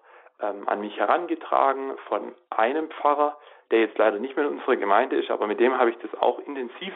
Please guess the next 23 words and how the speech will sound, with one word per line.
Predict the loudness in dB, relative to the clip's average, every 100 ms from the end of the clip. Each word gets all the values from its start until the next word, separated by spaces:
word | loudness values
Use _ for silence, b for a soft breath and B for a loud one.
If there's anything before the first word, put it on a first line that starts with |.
| -2
sogar, | 2 4 2 B B B B -4
äh, | -2 -2
besprochen. | -4 -8 -2 0 0 -6 B B B B B B B _
Und | 4 4 2 -8 _ _ _ _ _ _ _
da | 4 4 4
waren | 2 2
dann | -2 -2
mehrere, | 2 4 4 4 4 2 -4 -4
da | -2
kamen | 0 0
dann | 0
mehrere | 4 4 4 4
Aspekte, | 2 -2 -4 -4 -2 -4 -6 B B B B 0
ähm, | 0 0 -8 -12 -10
zusammen, | -8 -2 2 2 2
warum | 2 2 0 -2 -6 -10 -18 -4
das | -2 0
dann | -2
nicht | -2 -2
mein | 0 2
Lebensweg | 2 0 -2 -2
geworden | 0 4 4 2
ist. | -6